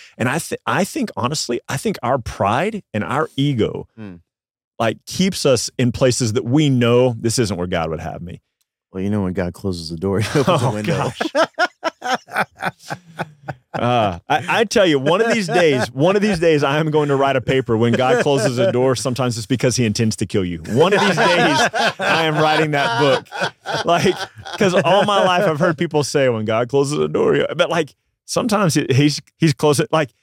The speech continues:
Speaker 1: he's coming in, he's going, "All right, we need to deal with this." <laughs> He's clo-, closing the door because your time's up. <laughs> You know, it's over. But, but I think we do.
Speaker 2: It's
Speaker 1: I
Speaker 2: funny that, that it's, it's never our fault in those
Speaker 1: No.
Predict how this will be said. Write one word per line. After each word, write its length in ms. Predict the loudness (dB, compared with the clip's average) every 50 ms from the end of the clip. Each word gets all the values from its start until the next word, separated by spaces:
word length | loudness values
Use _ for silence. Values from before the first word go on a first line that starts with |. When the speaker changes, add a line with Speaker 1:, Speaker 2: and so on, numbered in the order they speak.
| _ _ -4
Speaker 1:
he's 140 | -4 -4
coming 260 | -2 0 0 2 2 2
in, 100 | 2 2
he's 100 | 2 0
going, 220 | 0 -2 -4 -6 -8
"All 100 | -6 -6
right, 120 | -4 -2 -2
we 80 | 0
need 100 | 0 -2
to 60 | -2
deal 180 | -4 -2 -2 -2
with 140 | -2 0 0
this." 200 | 0 0 2 2
<laughs> 60 | 2
He's 140 | 2 2 0
clo-, 340 | -2 -4 -2 -2 -2 -2 -2
closing 320 | -4 0 2 2 2 2 0
the 80 | 0
door 160 | 2 2 2 2
because 420 | 2 0 0 0 0 0 -4 -10 _ _ _ _ _ _
your 120 | 0 0
time's 320 | 2 2 0 0 -2 -2 -4
up. 120 | -4 -4 -4 -4 -4
<laughs> 80 | -2
You 400 | -2 0 0 0 0 2 2 2
know, 100 | 2 2
it's 180 | 2 0 0 2
over. 320 | 2 2 2 2 0 -2 -4 -6 -12 -12 _ -14 -18 -18 -18 -16 -16 -12 -4
But, 260 | 0 2 2 2 0 -4 _ _ _ -2
but 80 | 0 0
I 80 | 0
think 240 | 0 0 -4 -2 0
we 140 | 0 0 0
do. 180 | 0 -2 -2
Speaker 2:
It's 120 | 0 0 0
Speaker 1:
I 20 |
Speaker 2:
funny 340 | -2 -2 0 0 2 2 4
that, 240 | 4 2 2 0 -2 _ _ -10
that 320 | -4 0 2 2 2 0 -2 _ -8
it's, 240 | -6 -6 -6 -8 -12 _ _
it's 180 | -4 -4 -2 0
never 340 | 2 2 2 2 2 2 2
our 80 | 2 0
fault 400 | -2 -2 -2 0 0 -2 -2 -4
in 140 | -4 -2 0
those 260 | 0 -2 -2 -2 -4
Speaker 1:
No. 60 | -4